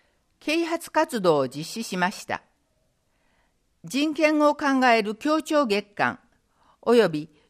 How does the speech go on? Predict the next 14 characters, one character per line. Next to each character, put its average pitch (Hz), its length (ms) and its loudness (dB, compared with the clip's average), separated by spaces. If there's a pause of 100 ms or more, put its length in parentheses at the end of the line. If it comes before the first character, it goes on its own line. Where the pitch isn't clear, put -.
同 240 240 4
和 302 180 4
運 277 240 4
動 170 140 4
推 294 320 -2
進 285 260 -2
月 277 240 -2
間 165 220 2
の 139 100 -2
一 147 80 -8
環 196 300 -4
と 147 120 -4
し - 140 -14
て、 - 200 -14